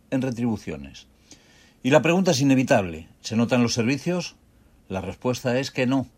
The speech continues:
Los ciudadanos siguen padeciendo largas listas de esperas sanitarias, trámites interminables, dependencia atascada y un sistema educativo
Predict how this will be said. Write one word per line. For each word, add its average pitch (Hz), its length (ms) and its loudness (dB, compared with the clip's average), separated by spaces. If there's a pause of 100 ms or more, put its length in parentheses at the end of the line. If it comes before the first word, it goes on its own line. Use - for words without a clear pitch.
(440)
Los 95 220 -8
ciudadanos 117 460 0
siguen 113 260 -2
padeciendo 110 400 -2
largas 104 320 -4
listas 117 340 -4
de 98 60 -8
esperas 95 300 -8
sanitarias, 92 600 -6 (380)
trámites 110 420 -2
interminables, 101 760 -2
dependencia 110 640 -2
atascada 131 600 -4 (380)
y 160 80 0
un 185 100 4
sistema 120 400 0
educativo 104 720 -2